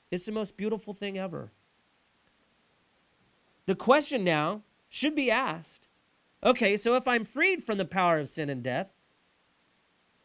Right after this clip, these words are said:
they no longer have dominion over me because of Christ's death on the cross and because of his resurrection from the dead.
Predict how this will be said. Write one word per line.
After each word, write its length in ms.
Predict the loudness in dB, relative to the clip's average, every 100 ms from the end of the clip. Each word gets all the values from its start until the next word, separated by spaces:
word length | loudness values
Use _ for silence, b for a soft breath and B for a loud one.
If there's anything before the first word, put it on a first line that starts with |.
| _ _ _ 4
they 160 | 6
no 160 | 8 6
longer 320 | 6 6 4
have 300 | 4 2 0 0
dominion 840 | 4 4 6 4 4 2 0 -4 -14 _ _ _ 8
over 320 | 8 8 4
me 200 | 4 0
because 400 | -2 2 2 2
of 140 | -2
Christ's 500 | -2 2 2 -2 -12
death 400 | -2 2 2 2
on 140 | -4 -8
the 80 | -4
cross 480 | -2 -2 -4 -12 _ _ _ _ _ _ _ _ _ _ _ _ _ _ _ 4
and 320 | 6 6 0
because 360 | 0 2 2 2
of 40 |
his 140 | 0
resurrection 640 | 6 6 6 2 2 -2 -8
from 120 | -6
the 100 | -6
dead. 260 | -6 -6